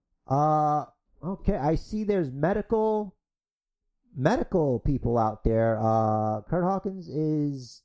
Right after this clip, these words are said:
irresponsive. Uh, he's got a pulse. Don't worry, it's not like he's dead.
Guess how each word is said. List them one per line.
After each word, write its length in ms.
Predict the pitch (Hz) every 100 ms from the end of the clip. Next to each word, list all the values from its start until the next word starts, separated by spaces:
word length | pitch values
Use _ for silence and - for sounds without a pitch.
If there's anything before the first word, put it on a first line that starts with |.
| _ _ _ _ _ _ -
irresponsive. 920 | 170 208 - - 185 220 - 98 85 - -
Uh, 540 | 120 127 131 131 127 127 143 139
he's 140 | 160 160
got 140 | 240
a 40 | 190
pulse. 640 | - 127 139 - - - _ _ _ _ _ _
Don't 140 | 151 185
worry, 320 | 165 139 151
it's 180 | 139 -
not 140 | 170
like 140 | 151 160
he's 120 | 151
dead. 280 | 131 107